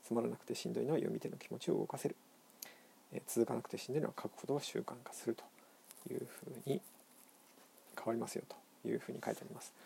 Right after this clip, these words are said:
まあ、これもともとあの、ブログの、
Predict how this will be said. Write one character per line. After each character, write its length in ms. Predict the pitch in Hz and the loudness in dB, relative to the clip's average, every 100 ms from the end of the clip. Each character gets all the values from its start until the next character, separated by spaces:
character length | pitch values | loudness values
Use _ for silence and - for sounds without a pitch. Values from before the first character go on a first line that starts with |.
| - - - | -14 -10 0
ま 100 | 165 | 2
あ、 20 | |
こ 120 | 135 | 8
れ 60 | 165 | 8
も 140 | 139 | 8
と 120 | 131 175 | 6 6
も 80 | |
と 140 | 175 170 | 6 6
あ 40 | |
の、 200 | 160 160 - - - - - - - - | 6 4 2 -16 -18 -20 -20 -20 -18 -4
ブ 140 | 107 120 | 6 10
ロ 100 | 139 | 10
グ 220 | 139 185 - - - - - 78 | 6 0 -2 -20 -20 -20 -4 0
の、 180 | 78 | 0